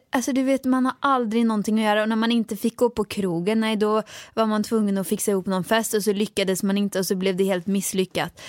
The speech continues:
Så, och så regnar det alltid på midsommarafton, och på nyår är det svinkallt, och ja, så,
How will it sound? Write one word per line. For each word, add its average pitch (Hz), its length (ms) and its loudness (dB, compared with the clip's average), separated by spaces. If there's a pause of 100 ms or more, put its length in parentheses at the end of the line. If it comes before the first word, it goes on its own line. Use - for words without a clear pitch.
(320)
Så, 220 200 2
och 226 200 0
så 233 60 4
regnar 214 540 2
det 196 80 2
alltid 196 300 0
på 196 100 -2
midsommarafton, 180 1120 0
och 175 140 -2
på 190 160 0
nyår 185 400 2
är 185 180 0
det 180 60 0
svinkallt, 175 720 -2
och 165 280 0 (120)
ja, - 280 0 (340)
så, 196 460 0